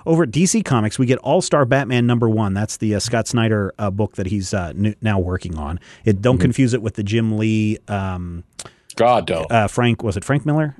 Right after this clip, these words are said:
Speaker 1: Yeah, Frank
Speaker 2: Yeah,
Speaker 1: Miller,
Speaker 2: Frank Miller,
Speaker 1: um,
Speaker 2: Jim Lee.
Speaker 1: All-Star Batman.
Speaker 2: That's
Speaker 1: Uh,
Speaker 2: All-Star Batman and Robin.
Speaker 1: Right, right.
Speaker 2: Or Aspar for short.
Speaker 1: Mm-hmm. Uh, we also have, uh, Batman Superman gets a trade paperback, uh, volume four on that. D C co-,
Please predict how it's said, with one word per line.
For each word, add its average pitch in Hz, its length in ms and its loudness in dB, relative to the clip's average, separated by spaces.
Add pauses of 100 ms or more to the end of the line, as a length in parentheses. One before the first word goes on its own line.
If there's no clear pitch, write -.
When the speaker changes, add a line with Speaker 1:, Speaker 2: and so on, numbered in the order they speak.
Speaker 1:
Yeah, 95 200 -2
Frank 127 260 -2
Speaker 2:
Yeah, 123 80 -4
Speaker 1:
Miller, 113 180 2
Speaker 2:
Frank 117 160 0
Miller, 120 300 2
Speaker 1:
um, 101 40 -2
Speaker 2:
Jim 104 220 0
Lee. 98 300 -2
Speaker 1:
All-Star 104 540 0
Batman. 90 540 -6 (600)
Speaker 2:
That's 120 220 2
Speaker 1:
Uh, 120 60 4
Speaker 2:
All-Star 117 340 2
Batman 101 480 2
and 92 160 -6
Robin. 104 320 2
Speaker 1:
Right, 104 340 -2 (160)
right. 85 220 -6
Speaker 2:
Or 98 180 2
Aspar 95 680 -2
for 85 100 -18
short. 95 360 -2
Speaker 1:
Mm-hmm. - 680 -18
Uh, 127 220 0
we 139 140 0
also 156 340 0
have, 135 640 0
uh, 110 640 -4 (460)
Batman 127 420 -2
Superman 156 440 0
gets 135 180 0
a 127 240 2
trade 135 260 0
paperback, 139 460 2
uh, 104 140 2
volume 113 280 0
four 127 240 2
on 117 120 2
that. 117 200 0
D 123 140 0
C 120 160 0
co-, 127 180 -4